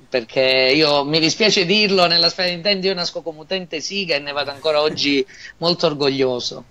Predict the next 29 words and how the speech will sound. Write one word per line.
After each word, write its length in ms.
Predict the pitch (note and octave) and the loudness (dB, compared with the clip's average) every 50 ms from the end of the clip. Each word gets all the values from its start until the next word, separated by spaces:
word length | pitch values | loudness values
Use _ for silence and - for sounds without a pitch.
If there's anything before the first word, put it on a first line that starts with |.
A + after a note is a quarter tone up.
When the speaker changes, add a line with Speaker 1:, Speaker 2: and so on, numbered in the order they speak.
| _ - | _ -16
Speaker 1:
Eh, 440 | - C3+ C#3 - - - - - - - | -14 -14 -14 -12 -12 -12 -12 -12 -12 -10
Speaker 2:
Eh, 140 | - D#3+ - | -10 -8 -8
fai 160 | E3 F#3+ F#3+ | -6 -6 -6
dei 140 | F#3+ G#3 G3+ | -6 -6 -10
titoli, 500 | - A3+ B3 B3 - - F#3+ F#3 F3+ F3 | -6 -6 -6 -6 -6 -6 -8 -6 -6 -6
Speaker 1:
mi 80 | E3+ E3 | -6 -4
Speaker 2:
Sega, 80 | - | -2
Speaker 1:
circonda. 380 | - - - F#3+ F3 - A#2+ - | 0 0 0 0 0 -4 -8 -8
Speaker 2:
che, 340 | - - D3 C#3+ C3+ C3+ C3 C3 | -8 -10 -12 -12 -12 -12 -12 -10
guarda, 200 | C3 C#3 C3 B2+ | -10 -10 -10 -12
ne 60 | C3 | -12
potremmo 320 | C3 C#3+ D#3 E3 F#3 G3 F#3+ | -12 -14 -10 -8 -8 -8 -6
parlare 340 | F3 E3 D3 D3 C#3+ C#3 | -6 -6 -6 -4 -6 -6
per 160 | C3+ - C3 B2 | -8 -12 -12 -12
ore, 220 | B2 A#2 A2 A#2 | -12 -12 -12 -16
però 200 | - - C#3 D#3 | -16 -12 -10 -10
fa 100 | D3+ D#3 | -10 -8
dei 140 | D3 C#3+ C#3+ | -10 -10 -12
titoli 340 | C#3 - E3+ - E3+ D#3 C#3+ | -12 -14 -14 -14 -12 -14 -12
che 80 | C#3 C#3+ | -10 -10
non 140 | D3 D3+ D3 | -10 -10 -12
sono 240 | - - F3 E3 D#3 | -12 -12 -12 -12 -8
qualitativamente 920 | - D3 C#3+ C#3+ C#3 - C#3 - D3 C3 C3+ C3 C3+ C#3 C3+ B2+ A#2 C3 | -8 -8 -8 -8 -8 -10 -12 -12 -12 -12 -12 -12 -12 -12 -14 -14 -16 -16
bassi, 520 | B2 A#2+ C#3 D3 D3+ D#3 - - - - C#3+ | -14 -12 -10 -10 -10 -10 -12 -16 -16 -14 -14
hanno 180 | B2+ A#2+ B2+ | -14 -14 -12
un 120 | B2+ B2+ B2+ | -12 -12 -8
budget 420 | B2+ C#3+ D3 D3 C#3+ D#3 D3+ - | -8 -8 -8 -8 -12 -16 -16 -18
basso, 540 | C#3+ C#3 C#3 C3+ C3+ C#3 C#3+ - - - - | -14 -12 -12 -10 -8 -10 -10 -12 -14 -6 -2
Speaker 1:
No. 300 | B2+ B2+ C3 A#2+ A2+ - | 0 2 2 0 -2 -8